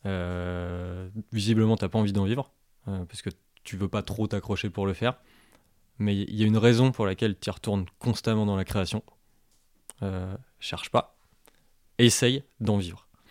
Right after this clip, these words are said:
Donc, j'en ai parlé à, à un de mes potes et qui m'a dit, « Bah, écoute, fais le même début. » Enfin,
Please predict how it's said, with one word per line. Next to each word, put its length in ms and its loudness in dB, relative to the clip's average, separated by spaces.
Donc, 600 0
j'en 200 -2
ai 80 0
parlé 340 0
à, 320 -4
à 120 -8
un 60 -8
de 60 -8
mes 420 -8
potes 360 -4
et 80 -2
qui 160 -4
m'a 100 0
dit, « 160 0
Bah, 120 0
écoute, 260 -6
fais 220 2
le 80 6
même 360 8
début. » 360 2
Enfin, 260 0